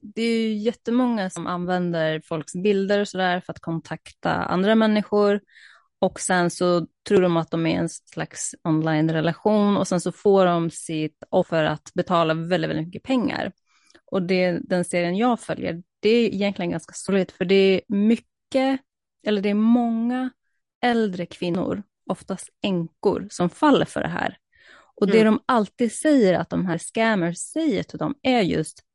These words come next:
Speaker 1: "Du är så vacker, du är så fin, jag älskar ditt hår, jag älskar ditt ansikte." Och då tänker jag att tyvärr kanske det är den målgruppen som inte får mycket av det där behovet tillfredsställt. Och det är därför de åker dit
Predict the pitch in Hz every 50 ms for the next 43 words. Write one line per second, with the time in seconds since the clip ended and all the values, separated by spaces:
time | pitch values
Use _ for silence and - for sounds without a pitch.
0 | _ _ 208 180 - - 180 175 180 202 190 - - _ _ _ - 196 190 190
1 | 185 185 180 180 175 170 - 170 - - _ _ - - 233 220 214 220 208 202
2 | 202 190 - - 190 175 - - 170 160 156 - - - _ _ 226 220 214 214
3 | 208 208 208 208 208 208 - - - - _ _ - 175 - - 160 160 - -
4 | _ _ - 220 214 202 190 185 - - - 208 202 _ - - _ 220 208 202
5 | 208 208 - _ _ _ _ _ _ _ _ _ _ _ _ _ 202 190 190 226
6 | 240 247 240 - 226 202 190 - - 196 190 190 208 233 165 170 - 185 - -
7 | _ - 208 190 190 214 240 233 220 208 190 - - - 185 180 - - 175 -
8 | - 226 226 226 214 190 190 - _ _ _ _ _ _ _ _ _ _ _ _
9 | 202 190 175 180 190 190 185 170 170 175 196 202 - - - 170 170 - 175 -
10 | - 214 190 175 - - 175 - - - 269 240 214 175 165 160 170 165 - -
11 | _ - - - 151 151 175 160 151 160 156 151 160 160 156 170 160 160 160 160
12 | 170 165 - _ - - _ _ _ _ _ _ _ - 180 - - 190 175 -
13 | - - 254 - - - - - - _ _ _ - 190 180 190 175 165 196 190
14 | 185 - - 170 170 165 160 - - 180 185 - 294 269 190 151 -